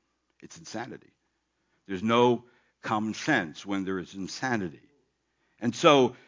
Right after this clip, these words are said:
the Bible is clearly teaching us that there, that our Lord God is against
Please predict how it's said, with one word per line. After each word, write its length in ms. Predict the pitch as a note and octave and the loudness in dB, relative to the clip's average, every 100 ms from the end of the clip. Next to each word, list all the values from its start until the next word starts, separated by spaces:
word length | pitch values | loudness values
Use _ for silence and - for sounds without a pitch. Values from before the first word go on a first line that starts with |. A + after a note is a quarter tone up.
| _ | _
the 80 | C3+ | -4
Bible 420 | A#2+ D3+ E3 D#3 | 10 12 12 8
is 180 | B2 - - _ _ | 4 2 -12 _ _
clearly 760 | - G#3 B3 G#3 B2 G2+ G2+ - _ _ _ _ _ _ _ _ _ _ _ _ | -10 -6 2 2 2 0 -2 -10 _ _ _ _ _ _ _ _ _ _ _ _
teaching 720 | - G3 E3+ - A#2+ G#2+ G2+ - _ | -6 -4 -2 0 0 0 -4 -10 _
us 460 | A2+ A2+ G2+ - - _ _ _ _ _ | 4 4 2 -8 -16 _ _ _ _ _
that 320 | A#2 A#2 G2 | 2 2 2
there, 440 | C3 B2 A#2+ A2 - _ _ _ _ _ _ _ _ _ - | 4 4 4 2 -4 _ _ _ _ _ _ _ _ _ -2
that 240 | G#2+ A#2 | 4 4
our 240 | G#2+ A#2+ B2 | 6 6 6
Lord 560 | A#2+ C#3 D3 C3 G2+ | 6 8 8 8 4
God 520 | A#2 A#2+ A2 G2+ F#2 - _ _ _ _ _ _ _ | 6 8 8 4 -2 -12 _ _ _ _ _ _ _
is 200 | A#2 G2+ - | -4 -4 -6
against 1120 | G2 F#2 _ _ _ _ C#3 C#3+ C3 - - | -8 -10 _ _ _ _ 2 2 2 -2 -16